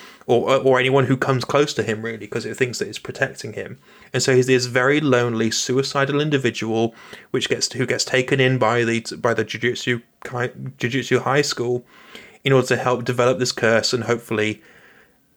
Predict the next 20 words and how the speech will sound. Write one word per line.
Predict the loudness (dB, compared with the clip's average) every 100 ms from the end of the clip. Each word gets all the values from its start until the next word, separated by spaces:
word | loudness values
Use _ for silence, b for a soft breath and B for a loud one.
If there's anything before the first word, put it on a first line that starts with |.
| -6
exercise | -4 -2 -2 -2 -4 -8
it, | -8 -6 -2 -2 0
um, | 0 0 0
and | 0
also | 0 0
gets, | -2 -4 -8 -16 -2
then | 0 0
gets | -2 0
dra-, | 0 0 0
dragged | -2 0 -2
into | -4 -4
the | -4
fight | 0 0 0 -4 -4 -2
against | -2 -2 -2 -6
the | -4 -2
evil | -2 0
curses | 0 0 0 0 0
that | 2 0 0 -6 B B B B B B -2
they | 0
are | 2 2 0 -2